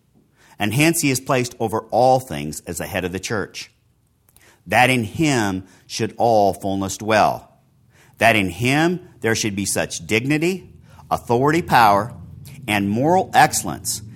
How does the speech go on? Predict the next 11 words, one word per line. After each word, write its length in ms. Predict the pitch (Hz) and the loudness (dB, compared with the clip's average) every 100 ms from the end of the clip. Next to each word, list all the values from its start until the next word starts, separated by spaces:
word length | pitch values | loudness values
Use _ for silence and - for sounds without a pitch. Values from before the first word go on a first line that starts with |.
| - - | -18 0
as 220 | 110 117 | 2 2
to 80 | 123 | -2
be 120 | 117 | -4
fitted 440 | 92 - 139 165 - | -4 0 0 0 -4
to 80 | 180 | -4
the 100 | 156 | -4
work 420 | 131 110 101 104 | 0 0 0 -2
of 120 | 95 | -6
creating 380 | - 95 85 98 | -4 -4 -2 -2
the 80 | 104 | -4
world, 440 | 113 123 90 - | -2 0 -2 -4